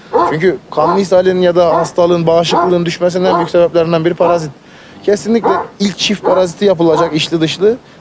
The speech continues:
On on beş gün sonra bir parazit daha yapılırsa, aşılar da olursa, Allah da nasip ederse yaşar. Çünkü artık biz üzerimize düşeni yapacağız, gerisini bırakacağız. Ama biz bir kere gevşeklik verdik mi, gıdasa, karnı doymuyorsa, su-, hayvan soğukta kaldıysa, bir düşkünlüğü olduğunda ilacını vermediysek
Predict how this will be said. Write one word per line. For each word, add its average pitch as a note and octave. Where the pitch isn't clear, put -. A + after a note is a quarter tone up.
On A3+
on A#3
beş G3+
gün F#3
sonra G3+
bir -
parazit F#3+
daha F3+
yapılırsa, F#3
aşılar G#3
da F3
olursa, G3
Allah F#3
da F#3
nasip F#3
ederse F#3
yaşar. F#3+
Çünkü F#3+
artık F#3+
biz F#3+
üzerimize G3
düşeni G3
yapacağız, G3+
gerisini F3
bırakacağız. F3+
Ama F#3
biz G3
bir A#3+
kere F#3+
gevşeklik F3+
verdik F3+
mi, E3
gıdasa, D#3+
karnı D#3+
doymuyorsa, E3
su-, -
hayvan D3+
soğukta D#3
kaldıysa, D#3
bir D3+
düşkünlüğü D#3+
olduğunda D#3
ilacını D3+
vermediysek D#3+